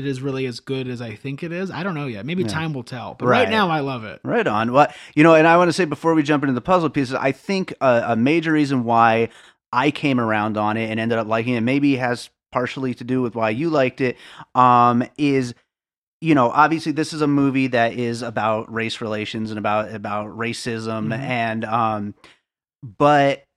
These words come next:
Speaker 2: what, what I think it does better is it's a Odd Couple road trip
Speaker 1: Without a
Speaker 2: movie,
Speaker 1: doubt.
Speaker 2: you know, and it, the fact that it does that so well, it kind of makes it, even though it's something difficult to forgive if, if that, if,
Speaker 1: Mm-hmm.
Speaker 2: if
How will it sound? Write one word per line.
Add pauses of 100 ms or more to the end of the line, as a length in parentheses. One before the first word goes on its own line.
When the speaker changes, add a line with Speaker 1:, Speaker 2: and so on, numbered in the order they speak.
(420)
Speaker 2:
what,
what
I
think
it
does
better
is
it's
a
Odd
Couple (300)
road
trip
Speaker 1:
Without
a
Speaker 2:
movie,
Speaker 1:
doubt.
Speaker 2:
you
know,
and
it,
the
fact
that
it
does
that
so
well,
it
kind
of
makes
it, (280)
even
though
it's
something
difficult
to
forgive
if,
if
that,
if,
Speaker 1:
Mm-hmm.
Speaker 2:
if